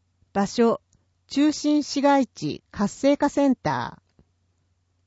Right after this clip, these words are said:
問い合わせ先、県西地区就職支援センター。電話零二九六二二零一六三。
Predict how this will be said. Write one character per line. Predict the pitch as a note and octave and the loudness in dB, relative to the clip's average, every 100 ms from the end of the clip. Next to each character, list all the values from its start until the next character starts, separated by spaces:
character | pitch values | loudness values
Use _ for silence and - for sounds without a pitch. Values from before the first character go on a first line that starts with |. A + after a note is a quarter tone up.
| _ _ _ _ _ _ | _ _ _ _ _ _
問 | B3 C4+ | 4 6
い | C4+ | 6
合 | C4 | 2
わ | C4 | 0
せ | B3 | 0
先、 | A#3+ - G#3+ - _ _ _ _ _ _ _ | -2 -2 -4 -4 _ _ _ _ _ _ _
県 | - C#4 D#4 | 0 2 2
西 | - D4 C#4+ | 2 0 0
地 | - | -6
区 | - F3 A#2+ _ - | -4 -2 -4 _ -20
就 | - C4 C#4+ | -6 -2 -2
職 | - C#4 B3+ B3 - | -2 -2 0 -2 -4
支 | - G#3+ | -6 0
援 | A3+ C#4 | 2 2
セ | - C4+ C4 | 0 0 0
ン | |
タ | - C#3+ C#3 A#2+ - _ _ _ _ _ _ _ _ _ - | 0 -4 -4 -8 -14 _ _ _ _ _ _ _ _ _ 0
ー。 | |
電 | G#3+ A3 | 4 4
話 | G3+ G3 - _ | 4 2 0 _
零 | F3+ B3 D4 | 2 4 6
二 | D4+ D4+ | 4 2
九 | A3 G#3+ G#3 | 0 -2 0
六 | G3+ G3 - B2+ - _ _ _ | 0 -2 -6 -8 -10 _ _ _
二 | F#3+ A#3 B3 | 2 4 4
二 | A#3+ A3+ F#3+ - - _ _ E3 | 4 2 2 -2 -10 _ _ 0
零 | A3 C#4 D4 | 6 6 6
一 | D4 - | 2 -2
六 | E3 E3 - | -4 -4 -6
三。 | - G3 C#3 | -2 -2 -2